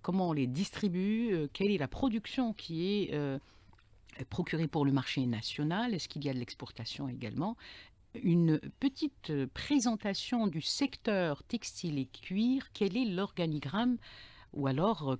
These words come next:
quelle est, euh, euh, la structure, euh, des entreprises publiques, euh, en Algérie ? Explication et puis, euh, éclaircissement, description, euh, par Monsieur Ben Youssef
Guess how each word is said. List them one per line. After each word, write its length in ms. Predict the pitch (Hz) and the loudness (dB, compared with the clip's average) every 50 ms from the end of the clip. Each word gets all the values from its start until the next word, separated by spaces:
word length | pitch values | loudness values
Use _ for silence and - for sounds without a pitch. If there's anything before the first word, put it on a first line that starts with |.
| - | -4
quelle 340 | - - 170 147 139 139 156 | -2 -2 0 0 0 0 0
est, 320 | 185 202 208 220 226 - - 156 | 2 2 2 2 0 0 -2 -2
euh, 320 | 139 131 127 127 135 135 139 - - - - - - - - - | -4 -4 -4 -4 -6 -8 -10 -12 -18 -20 -20 -20 -20 -20 -16 -14
euh, 80 | - - - - - - - - - 127 - - - | -12 -12 -12 -12 -14 -14 -10 -8 -6 -6 -6 -4 -2
la 160 | 156 139 139 | -2 0 0
structure, 920 | - - - - - 220 214 - - - - 190 190 202 202 202 175 151 - - - 147 | -2 -2 -4 -2 -2 -2 -2 -2 -6 -6 -4 -2 -2 0 0 -2 -4 -6 -12 -14 -10 -8
euh, 200 | 135 120 123 127 - - - - | -8 -6 -8 -10 -12 -14 -16 -14
des 440 | - - - - 131 123 135 131 196 | -14 -12 -10 -6 0 2 4 4 6
entreprises 640 | 233 - - - 220 - - - 269 247 - - - - - - | 4 4 4 0 0 0 2 2 2 2 2 -2 -8 -12 -14 -4
publiques, 640 | - - 156 170 214 247 277 262 - - - - - - - 226 208 165 - - - - 151 147 - - 131 | -2 0 2 4 6 6 6 6 4 0 -16 -16 -16 -16 -14 -12 -12 -12 -14 -16 -18 -20 -20 -18 -10 -4 -2
euh, 500 | 127 127 127 123 127 127 123 127 123 - - - - - | 0 2 2 2 2 0 0 -2 -4 -6 -8 -12 -8 2
en 160 | - 214 226 226 | 6 8 10 10
Algérie ? 760 | 202 190 175 156 147 139 135 123 139 165 185 214 247 262 269 - - - - - - - | 10 8 6 4 2 2 2 2 0 0 2 2 2 2 0 -2 -6 -14 -20 -18 -8 -6
Explication 1000 | - - - - - 160 - 151 131 - - - - 208 220 226 233 233 214 - - | -6 -6 -4 -6 -8 -6 -6 -4 -4 -4 -4 -4 -2 0 0 0 0 -2 -4 -4 -6
et 320 | - 151 196 214 220 214 - | -4 -4 -2 -2 -2 -4 -6
puis, 440 | - - - 175 185 202 208 208 190 170 | -10 -12 -10 -6 -4 -2 -2 -2 0 0
euh, 400 | 160 151 147 143 143 139 139 139 - - - - - - - - | 0 -2 -2 -2 -4 -4 -6 -8 -10 -16 -20 -20 -20 -10 -6 -6
éclaircissement, 1000 | - - - 170 170 - - - - 165 - - 175 175 175 180 190 202 208 214 | -6 -4 -4 -4 -4 -4 -4 -4 -4 -4 -2 -2 0 0 0 2 2 2 2 2
description, 1040 | 190 139 185 175 - - - - 190 - - - - - 196 202 208 214 220 214 - - | 2 0 -2 -4 -4 -6 -6 -6 -6 -4 -6 -6 -4 0 2 4 4 4 4 2 0 -2
euh, 260 | 165 151 147 147 147 139 - - - - - - - 117 117 117 - 110 110 - | -2 0 0 0 -2 -2 -4 -6 -6 -4 -4 -6 -6 -6 -6 -6 -6 -8 -8 -6
par 160 | - 156 143 151 | -6 -4 0 2
Monsieur 320 | 151 139 - - - 147 | 2 0 0 -2 -2 -2
Ben 180 | 135 135 135 127 | 2 2 4 4
Youssef 300 | 131 127 - - 160 | 2 2 0 -2 -4